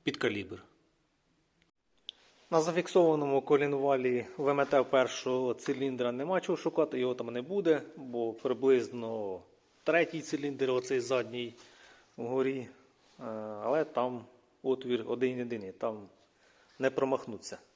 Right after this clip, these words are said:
Тому хто там буде шукати, надумає, то тут немає першого циліндра вгорі. Вали фіксуються ззаду,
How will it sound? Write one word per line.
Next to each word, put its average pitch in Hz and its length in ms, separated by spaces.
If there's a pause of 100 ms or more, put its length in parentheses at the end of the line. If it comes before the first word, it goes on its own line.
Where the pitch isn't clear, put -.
(640)
Тому 120 160
хто 135 200
там 127 180
буде 123 240
шукати, 160 440
надумає, 131 440
то 104 140
тут 123 300 (360)
немає 127 400
першого 117 360
циліндра 110 400
вгорі. 101 380 (1500)
Вали 151 520 (340)
фіксуються 131 920 (440)
ззаду, 156 640